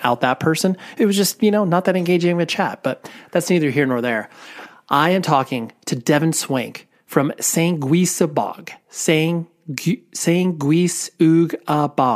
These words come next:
Sanguisabog, which, of course, for those of you that are just, like, completely dying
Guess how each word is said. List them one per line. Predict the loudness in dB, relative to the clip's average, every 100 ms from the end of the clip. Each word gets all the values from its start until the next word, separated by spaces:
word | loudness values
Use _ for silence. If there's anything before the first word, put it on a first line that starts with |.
| -2 -12
Sanguisabog, | -12 -2 0 2 2 2 2 0 -2 -4 -16 -20 _
which, | -4 -4 -6 -8
of | -6 -4
course, | 0 2 2 -2
for | -4 0
those | 2 0
of | 0
you | -2 -2
that | -2
are | -4
just, | -4 -4
like, | -4
completely | -4 -6 -4 0 2 2 0
dying | 0 0 0 -2